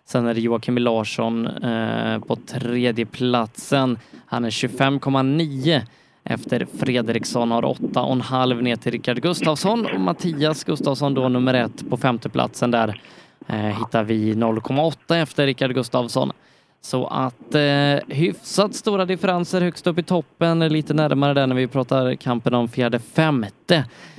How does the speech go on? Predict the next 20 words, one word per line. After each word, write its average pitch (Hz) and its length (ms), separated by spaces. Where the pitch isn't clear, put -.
Eh, 120 280
men 123 140
att, 120 260
eh, 131 320
någon 139 220
annan 135 260
än 135 180
att 131 160
Kristoffer 139 380
Karlsson 202 400
ska 175 180
ta 180 80
hem 160 300
det 151 60
här 151 200
idag, 135 240
det 127 80
ser 127 140
ju 131 200
ganska, 139 800